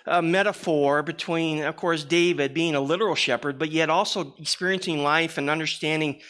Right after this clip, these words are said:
the hardships of life and, and needing the guiding hand of his Lord. But this is a, a, a sheep and a shepherd relationship. Th-, this is something that is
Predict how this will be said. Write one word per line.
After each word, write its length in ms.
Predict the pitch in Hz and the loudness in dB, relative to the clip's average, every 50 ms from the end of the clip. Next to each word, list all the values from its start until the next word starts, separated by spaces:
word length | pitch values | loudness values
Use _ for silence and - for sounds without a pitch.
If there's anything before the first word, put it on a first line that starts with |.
| - _ - | -20 _ -8
the 60 | 131 | -8
hardships 520 | - - 160 170 175 - - 160 - - | -2 0 0 0 0 -2 -8 -8 -6 -8
of 100 | 147 127 | -8 -4
life 340 | 131 127 127 131 139 139 - | 0 2 2 2 2 0 -2
and, 140 | 151 139 139 - - - - - | -6 -6 -6 -8 -14 -20 -6 -2
and 200 | 156 147 147 147 | -2 0 0 0
needing 600 | 160 175 190 202 202 202 202 196 190 180 - - - _ _ _ _ _ _ _ _ _ _ _ _ _ _ _ _ | 0 0 0 0 0 0 0 0 0 -2 -4 -8 -16 _ _ _ _ _ _ _ _ _ _ _ _ _ _ _ _
the 60 | - | -14
guiding 400 | 127 143 151 160 170 165 175 156 | -4 0 0 0 2 0 -2 -4
hand 500 | 135 139 160 160 156 156 156 156 160 151 | -4 -6 -4 -4 -4 -4 -4 -4 -4 -6
of 120 | 147 135 131 | -6 -6 -6
his 140 | 143 131 131 | -8 -10 -8
Lord. 380 | 127 127 123 120 123 131 127 - _ _ _ _ _ _ _ _ _ _ _ _ _ _ _ _ _ _ _ _ _ _ _ _ _ _ _ _ _ _ _ _ _ _ _ _ _ _ _ _ _ _ _ _ _ _ _ _ _ _ _ _ _ _ _ _ _ _ _ _ _ _ _ _ _ _ _ _ _ _ _ _ | -6 -4 -4 -4 -6 -8 -12 -20 _ _ _ _ _ _ _ _ _ _ _ _ _ _ _ _ _ _ _ _ _ _ _ _ _ _ _ _ _ _ _ _ _ _ _ _ _ _ _ _ _ _ _ _ _ _ _ _ _ _ _ _ _ _ _ _ _ _ _ _ _ _ _ _ _ _ _ _ _ _ _ _
But 100 | - 165 | -4 0
this 180 | 165 196 190 - | 0 0 0 0
is 140 | 202 170 160 | -2 0 0
a, 160 | 160 139 - - - | 0 0 -2 -4 -2
a, 320 | 160 156 - - - - | -2 -2 -2 -4 -6 -4
a 40 | 165 | 0
sheep 340 | - - - 233 214 196 - | 0 2 2 0 0 -2 -2
and 100 | 165 151 | -2 0
a 40 | 147 | 2
shepherd 520 | - - 208 190 190 180 147 135 120 117 - - - _ - | 2 2 2 2 0 -2 -4 -4 -6 -8 -16 -18 -20 _ -8
relationship. 680 | 156 160 175 185 185 180 170 139 - - 120 95 - - _ _ | -4 0 0 0 0 0 -4 -4 -4 -6 -6 -8 -10 -12 _ _
Th-, 180 | - 143 151 - | -12 -12 -12 -10
this 240 | 156 170 180 175 - | -8 -6 -6 -6 -6
is 120 | 185 147 135 | -8 -8 -4
something 360 | - 190 185 190 190 180 165 | -4 -4 -4 -4 -4 -2 0
that 160 | 165 160 143 | 2 2 2
is 160 | 143 139 - | 0 -4 -4